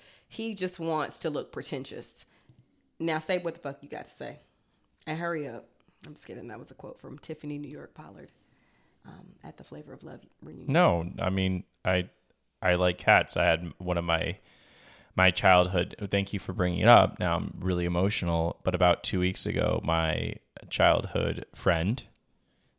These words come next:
Speaker 2: and childhood pet, childhood brother, Tubbs.
Speaker 1: An occasional lover.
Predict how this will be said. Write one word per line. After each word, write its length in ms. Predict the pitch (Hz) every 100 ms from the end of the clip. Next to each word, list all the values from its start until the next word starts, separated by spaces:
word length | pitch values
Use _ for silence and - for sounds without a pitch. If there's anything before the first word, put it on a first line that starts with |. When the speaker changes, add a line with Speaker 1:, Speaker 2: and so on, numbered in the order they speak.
| _
Speaker 2:
and 520 | - 92 87 85 85 82
childhood 520 | 95 82 85 101 -
pet, 540 | - 90 101 - - - _ _ _
childhood 540 | - 85 87 95 85
brother, 360 | - 90 87 98
Tubbs. 300 | - - 90
Speaker 1:
An 60 | 101
occasional 500 | 156 170 180 175 175
lover. 340 | 190 160 131